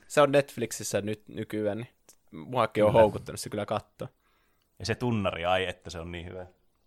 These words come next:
Speaker 1: Sitten vielä Rasse Huutta laittaa, "Death Note, erinomainen anime hyvällä juonella ja käänteillä.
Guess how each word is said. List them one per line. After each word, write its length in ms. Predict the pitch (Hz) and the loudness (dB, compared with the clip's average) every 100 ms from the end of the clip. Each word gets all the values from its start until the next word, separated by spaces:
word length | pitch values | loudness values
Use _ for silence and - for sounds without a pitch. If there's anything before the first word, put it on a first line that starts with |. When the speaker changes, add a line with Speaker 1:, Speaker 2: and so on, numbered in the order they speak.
| _ _ _ _ _ | _ _ _ _ _
Speaker 1:
Sitten 280 | - 143 139 | -6 -4 0
vielä 180 | 123 120 | 2 4
Rasse 360 | 123 131 - 107 | 6 4 4 -4
Huutta 320 | 107 101 107 | -4 -2 0
laittaa, 460 | 104 - 110 107 - _ _ _ 156 | 0 0 0 0 -2 _ _ _ 6
"Death 280 | 156 - | 6 6
Note, 380 | 120 98 95 - - | -2 -2 -4 -8 2
erinomainen 580 | 127 120 117 113 110 104 | 4 4 2 2 2 0
anime 360 | 110 110 110 | 0 2 2
hyvällä 300 | 117 113 107 104 | 4 4 4 2
juonella 340 | 110 104 101 | 2 2 0
ja 100 | 98 | -4
käänteillä. 560 | 98 107 101 98 98 | 2 2 2 -2 -4